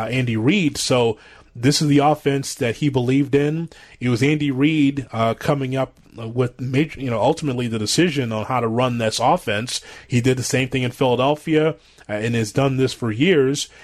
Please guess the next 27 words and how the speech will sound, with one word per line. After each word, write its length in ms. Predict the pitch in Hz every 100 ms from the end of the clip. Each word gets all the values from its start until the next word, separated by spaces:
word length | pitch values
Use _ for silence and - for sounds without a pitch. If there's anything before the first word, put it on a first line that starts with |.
| -
And 120 | 156
so 200 | - 147
Nagy 400 | 131 123 147 156
brings 640 | 143 120 139 139 135 127 -
a 80 | -
semblance 600 | - 156 170 139 127 131
of 140 | 113
that 320 | 120 117 113 _ -
playbook 460 | - 156 135 123 -
to 140 | 143
the 80 | 120
Bears 480 | 98 147 147 131 - - -
and 100 | 123
wants 140 | 120
to 60 | 123
run 160 | 135
the 60 | 139
same 240 | - 147
thing. 220 | 147 190 120
Why? 380 | 101 117 165 - - -
'Cause 160 | 123
it's 120 | 123 -
the 120 | 120
trendy 340 | - 131 143
thing 160 | 147 151
to 80 | 143
do. 360 | 143 185 131